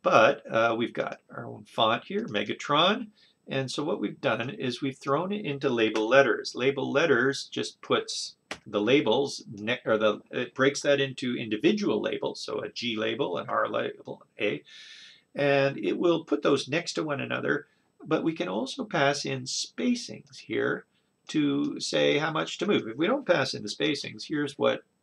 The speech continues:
it just looks like. Uh, probably not very good. Now, the funny thing is, if it's normal font, the, f-, the default font, actually it looks exactly like the font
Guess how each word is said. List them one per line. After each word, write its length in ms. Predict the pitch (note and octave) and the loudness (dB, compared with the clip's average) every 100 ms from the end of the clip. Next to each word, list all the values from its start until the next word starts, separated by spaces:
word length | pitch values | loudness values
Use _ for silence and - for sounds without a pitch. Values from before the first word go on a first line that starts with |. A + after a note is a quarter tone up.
| _ _ - | _ _ -18
it 120 | G#2+ | -16
just 240 | - - - | -14 -14 -14
looks 180 | G#2+ - | -14 -14
like. 260 | - - - | -16 -18 -18
Uh, 300 | - - - - _ _ _ _ - | -16 -16 -16 -20 _ _ _ _ -8
probably 260 | A2 A2+ | -6 -6
not 200 | A2 - | -10 -12
very 140 | - G#2+ | -12 -8
good. 340 | B2 A#2 - - _ _ _ _ _ _ _ _ _ _ _ - - - - - _ - | -6 -6 -10 -20 _ _ _ _ _ _ _ _ _ _ _ -20 -20 -20 -20 -20 _ 0
Now, 160 | B2 | 2
the 80 | G#2 | 4
funny 260 | - C3+ B2 | 4 4 4
thing 200 | C#3+ C#3 | 0 2
is, 320 | B2 A#2 B2 | 2 2 -2
if 200 | A#2 - | -4 -2
it's 260 | G#2+ - - - | -4 -6 -16 -8
normal 420 | C#3 B3+ G#3 A2 | -2 0 2 2
font, 320 | A2+ A2 - | 0 -2 -2
the, 80 | A2 | -6
f-, 100 | - - | -8 -6
the 180 | A2 | -4
default 520 | - G#3 A#3+ B2 - - | -2 -4 2 2 2 0
font, 280 | G#2+ A2+ - | 0 0 0
actually 380 | C3+ D#3 - F3 | -2 -2 0 0
it 80 | B2 | 2
looks 320 | C3 - - | 0 -2 -6
exactly 540 | - G#2+ C3 - - G#2+ | -8 2 4 4 0 -2
like 440 | G2+ A2+ G#2+ - _ _ _ _ _ _ _ - | 4 4 4 -4 _ _ _ _ _ _ _ -14
the 720 | - - C#2 - - - A2 | -14 -12 -14 -14 -14 -6 -4
font 420 | - A2+ A2 | 2 2 4